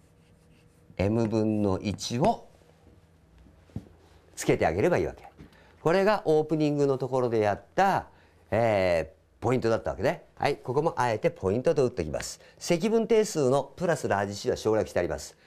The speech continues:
はい、では、この黄色と赤のチョークで書き込んだことをベースにして、上にある余式イコールの計算の続きを下に白のチョークで入れていきます。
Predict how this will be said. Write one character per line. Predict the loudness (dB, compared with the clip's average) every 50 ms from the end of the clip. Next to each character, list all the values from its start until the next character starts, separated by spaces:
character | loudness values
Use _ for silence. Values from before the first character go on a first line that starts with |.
| -20 -20 -20 -20 -8 _
は | 0 0
い、 | 0 -2 -6 -12 -20 -20 _ _
で | 0 2 2 4
は、 | 4 2 0 -2 -6 -14 -20 -20 _ _ _ _ _ _ _ _ _ _ _
こ | 0 2
の | 2 4 2 0 -2 -8 -18 -20 _ _ _ _
黄 | -4 -2 0 2 2 2
色 | 2 0
と | 2 2 0 0 0 0
赤 | -2 -2 -2 0 0 0
の | 2 2 0 0
チ | 0 0
ョ | 2 2 2 2
ー | 0
ク | 0
で | 2 2 2
書 | 2 0 -4 -4
き | -4 -6 -2
込 | 0 2 2 2
ん | 2
だ | 0 0 0
こ | 0 -2
と | 0 2 4 4
を | 2 2
ベ | 0 0 2 2
ー | 2 2
ス | 0 -2 -2 0
に | 0 0 0
し | -2 -2
て、 | 0 0 0 0 -2 -8 -18 -20 _ _ _ _ _ 0
上 | 2 4 4 4 4
に | 4 2 2 2
あ | 2 -2
る | -2 -8 -12 -4
余 | 0 2 2 2
式 | 0 -4 -6 -6 -6 -6
イ | -4 -6 -6 -2
コ | 0 2 2 2
ー | 2 2
ル | 2
の | 0 0 0
計 | -2 -2 0 2 2 2
算 | 2 0 -2 -2 0 0
の | 0 -2 -2
続 | -4 -8 -8 -8 -8
き | -6 0 2 2
を | 2 2 0 -8 -18 -20 _ _ _ _ _
下 | -12 -10 -2 0 0 2
に | 2 0 -2
白 | -2 -6 -2 0 2 4 4
の | 4 2 0
チ | 0 0 0
ョ | 0 0 0
ー |
ク | 0 0
で | 0 0
入 | 0 0
れ | -2 -2
て | -2 -2
い | -4
き | -4
ま | -6 -6
す。 | -6 -6 -8 -8 -12